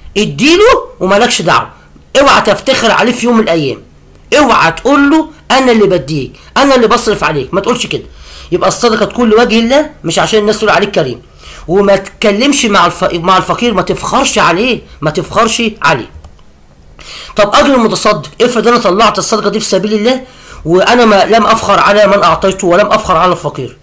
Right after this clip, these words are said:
ربنا هيعمل معايا إيه؟ هيديك ثواب عظيم جدًا، يا وثواب الله طبعًا لا يعلمه إلا الله، وهيديك مغفرة، يعني يغفر لك ذنوبك، والسعادة في الدنيا والآخرة. يا جماعة اللي بينفق في سبيل الله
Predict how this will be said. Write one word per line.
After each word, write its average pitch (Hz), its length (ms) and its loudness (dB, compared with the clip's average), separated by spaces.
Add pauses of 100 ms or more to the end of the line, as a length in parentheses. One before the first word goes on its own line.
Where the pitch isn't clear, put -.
ربنا 170 240 0
هيعمل 196 220 2
معايا 170 220 0
إيه؟ 127 160 -8 (400)
هيديك 170 380 -2
ثواب 220 320 2
عظيم 196 320 2
جدًا، 135 320 -2 (140)
يا 202 400 2
وثواب 170 460 0
الله 170 180 -2
طبعًا 156 720 0 (240)
لا 180 100 2
يعلمه 190 380 2
إلا 180 140 0
الله، 175 400 0 (460)
وهيديك 196 440 0
مغفرة، 220 400 2
يعني 156 220 -2
يغفر 185 180 -4
لك 226 120 2
ذنوبك، 196 400 0 (320)
والسعادة 180 580 0
في 202 80 -4
الدنيا 180 440 0
والآخرة. 165 720 -2 (260)
يا 160 100 -2
جماعة 208 480 2
اللي 175 180 -2
بينفق 214 400 0
في 175 160 -4
سبيل 175 360 -2
الله 214 300 0